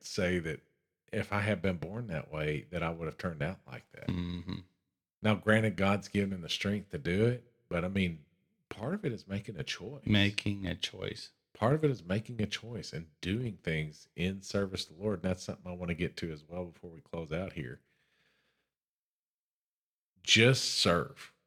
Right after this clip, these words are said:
Speaker 1: is something that came to me when I was kinda researching out, like, to, with, with your talent, using it in service. You
Speaker 2: There
Speaker 1: can
Speaker 2: we
Speaker 1: use
Speaker 2: go.
Speaker 1: it to make money.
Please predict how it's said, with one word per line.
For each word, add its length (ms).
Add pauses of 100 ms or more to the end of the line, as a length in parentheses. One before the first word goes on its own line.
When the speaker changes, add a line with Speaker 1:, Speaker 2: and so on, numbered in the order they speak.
(1300)
Speaker 1:
is 180
something 380
that 220 (480)
came 280
to 80
me 180
when 180
I 60
was 120
kinda 260
researching 640
out, 320
like, 260 (120)
to, 220 (180)
with, 380
with 300
your 120
talent, 560 (800)
using 400
it 180
in 80
service. 600 (120)
You 180
Speaker 2:
There 100
Speaker 1:
can 80
Speaker 2:
we 80
Speaker 1:
use 200
Speaker 2:
go. 60
Speaker 1:
it 220 (260)
to 120
make 320
money. 340